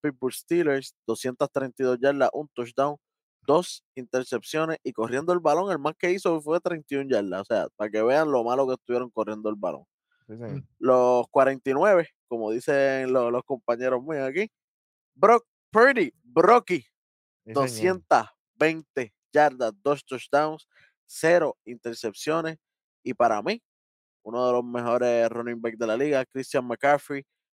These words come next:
Speaker 1: ciento cincuenta y dos
Speaker 2: Papi,
Speaker 1: yardas
Speaker 2: bestia.
Speaker 1: y un touchdown.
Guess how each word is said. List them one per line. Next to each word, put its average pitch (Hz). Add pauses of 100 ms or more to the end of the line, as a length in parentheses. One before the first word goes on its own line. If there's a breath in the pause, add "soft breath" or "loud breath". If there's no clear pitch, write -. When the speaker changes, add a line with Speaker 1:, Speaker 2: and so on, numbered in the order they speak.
(280)
Speaker 1:
ciento 202
cincuenta 139
y 113
dos 139 (100)
Speaker 2:
Papi, -
Speaker 1:
yardas 139
Speaker 2:
bestia. 107
Speaker 1:
y 123
un 160 (340)
touchdown. -